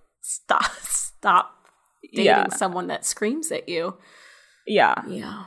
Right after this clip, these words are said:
Speaker 2: Um, oh, interesting. So, um, the person said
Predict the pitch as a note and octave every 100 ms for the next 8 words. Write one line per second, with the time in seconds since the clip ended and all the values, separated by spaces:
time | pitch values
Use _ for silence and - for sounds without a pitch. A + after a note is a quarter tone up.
0 | - - F#3+ A2 C#2+ - A3+ _ _ _
1 | - B3+ A3+ F#3 - - C4 C4+ B3+ G3
2 | - - A#3 A3 G3+ G3 G3 F3+ D#3+ F#3
3 | G3 _ _ - A3+ C4+ C4+ B3+ B3 A3+
4 | A3 G3+